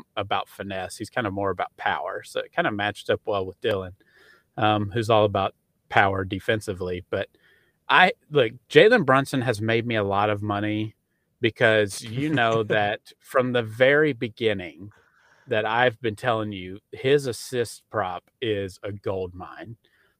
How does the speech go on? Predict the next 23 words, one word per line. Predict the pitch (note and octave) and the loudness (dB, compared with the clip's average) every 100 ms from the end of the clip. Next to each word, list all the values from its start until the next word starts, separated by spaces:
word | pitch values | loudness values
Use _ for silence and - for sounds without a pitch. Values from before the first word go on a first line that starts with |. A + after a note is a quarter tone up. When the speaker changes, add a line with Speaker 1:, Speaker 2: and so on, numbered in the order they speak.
| - | -10
Speaker 1:
And | A2+ A2 A2 G#2+ G#2 - | -4 -2 0 -2 -6 -10
for, | _ A#2+ | _ -2
like, | G#2+ G#2 | 0 -2
the | A2+ | -4
first | - - C3+ D#3+ - - - _ _ _ _ - | -4 0 2 2 -4 -20 -20 _ _ _ _ 0
couple | C#3 C3+ C3 | 2 4 2
games, | G#2+ A2+ A2 G#2 F#2+ A2 | 0 -2 0 -2 -6 -8
it | A2+ | -8
was | G2+ | -10
four | - - A2+ A2+ | -8 -2 2 2
and | G2+ | -2
a | |
half, | F#2+ F#2+ F2+ - | -6 -6 -6 -8
and | F#2+ | -10
I | F#2+ | -10
couldn't | - A#2 F#2+ | -6 -6 -4
believe | F#2 F2+ F#2 F#2 | -8 -8 -8 -8
it. | F2 - _ _ | -10 -16 _ _
And | G#2+ G2+ | -10 -6
I | G#2 | -6
pounded | - A#2 A2 F#2+ | -4 -4 -2 -4
every | G2 G2+ F#2+ F#2+ | -4 -4 -4 -4
over. | G2+ G2 - - | -4 -4 -10 -14